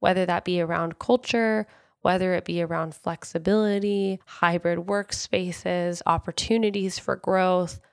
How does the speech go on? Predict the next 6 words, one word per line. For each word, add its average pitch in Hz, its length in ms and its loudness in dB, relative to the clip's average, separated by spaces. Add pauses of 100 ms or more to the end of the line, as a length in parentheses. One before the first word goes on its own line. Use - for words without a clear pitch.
(140)
compensation 196 840 0
packages. 165 840 -2 (160)
Make 226 220 2
sure 269 220 2
that 262 120 -2
you're 196 160 -2